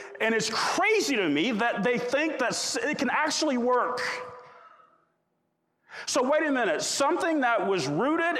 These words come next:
and started, something that began in sin is going to somehow work out? Really? How could you ever trust that person?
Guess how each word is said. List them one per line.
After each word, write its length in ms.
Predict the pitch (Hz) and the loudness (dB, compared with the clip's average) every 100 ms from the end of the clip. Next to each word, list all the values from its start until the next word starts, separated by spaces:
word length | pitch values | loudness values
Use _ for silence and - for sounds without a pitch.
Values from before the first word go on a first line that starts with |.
| - | -2
and 180 | 196 | -2
started, 560 | 185 - - 262 294 311 | -2 -2 0 2 2 2
something 280 | - 311 311 | 0 0 2
that 200 | 277 196 | 2 2
began 600 | 220 156 208 247 285 277 | 0 0 0 2 2 0
in 180 | 214 196 | 0 -2
sin 600 | - - 233 190 156 117 - - - - - _ _ _ _ _ _ _ _ _ _ _ _ _ | -2 -2 0 2 0 -2 -8 -12 -18 -20 -20 _ _ _ _ _ _ _ _ _ _ _ _ _
is 220 | 202 214 143 | -2 0 2
going 260 | 196 262 | 0 2
to 60 | 240 | 0
somehow 400 | - 240 233 226 | 0 0 2 0
work 260 | 170 226 | 2 0
out? 500 | - 269 381 - - - - - - - _ _ _ _ _ _ _ _ _ _ _ _ _ _ - - - _ | 0 0 -2 -4 -8 -12 -18 -20 -20 -20 _ _ _ _ _ _ _ _ _ _ _ _ _ _ -20 -20 -20 _
Really? 400 | - 381 494 427 - - - - - _ _ _ _ _ _ _ _ _ - _ _ _ _ _ _ _ _ _ _ _ _ _ _ _ _ _ _ _ - - | -4 -2 -2 -4 -8 -14 -18 -20 -20 _ _ _ _ _ _ _ _ _ -20 _ _ _ _ _ _ _ _ _ _ _ _ _ _ _ _ _ _ _ -16 -8
How 240 | - 311 339 | 0 2 2
could 200 | 349 226 | 0 0
you 100 | 285 | 0
ever 180 | 233 | 0
trust 340 | 208 - 240 - | 0 0 0 0
that 160 | 147 | -2
person? 460 | - 117 - 78 - | 0 -2 -4 -6 -8